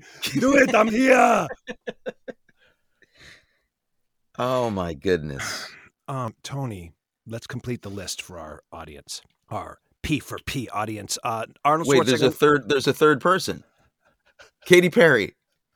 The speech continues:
Speaker 1: You mean to fight aliens or who listens to the
Speaker 2: Yes,
Speaker 1: program?
Speaker 2: Katy Perry,
Speaker 1: Oh.
Speaker 2: K-, uh, fighting aliens.
Speaker 1: Actually, that'd be great. Just play one of her songs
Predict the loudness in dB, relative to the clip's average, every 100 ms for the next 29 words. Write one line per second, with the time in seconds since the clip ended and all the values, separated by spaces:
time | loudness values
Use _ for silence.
0 | _ _ _ _ _ _ _ _ _ _
1 | -20 -16 -18 -18 _ -2 4 6 6 2
2 | 0 4 4 6 6 6 6 6 4 4
3 | 2 2 6 8 8 4 0 -8 _ 0
4 | 2 2 2 0 0 -2 -4 -4 -6 -4
5 | 0 2 2 2 -2 -4 -12 -20 _ _
6 | _ _ _ 0 0 0 -4 -2 -2 0
7 | -2 -2 -6 -2 0 0 -2 -4 -2 0
8 | 0 -4 -12